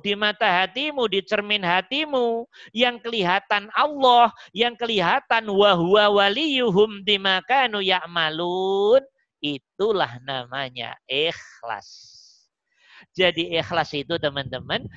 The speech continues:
berbuat baik, tapi hati, pikiran, rasa, dan sadar diri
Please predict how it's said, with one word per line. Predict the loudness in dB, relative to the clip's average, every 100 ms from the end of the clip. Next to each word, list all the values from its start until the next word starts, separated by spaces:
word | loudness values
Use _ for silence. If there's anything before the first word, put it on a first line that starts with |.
| -12 0
berbuat | 2 2 -2 2 2 2 -2
baik, | 0 0 -4 -4
tapi | -2 -2 -4 -6 -2
hati, | 0 0 -2 _ -4 -2 -2 -6 -12 _
pikiran, | -6 -6 -6 -6 -2 0 0 -2 -2
rasa, | 2 4 4 4 4
dan | 2 0
sadar | 0 -2 2 0 0 -4
diri | -4 -2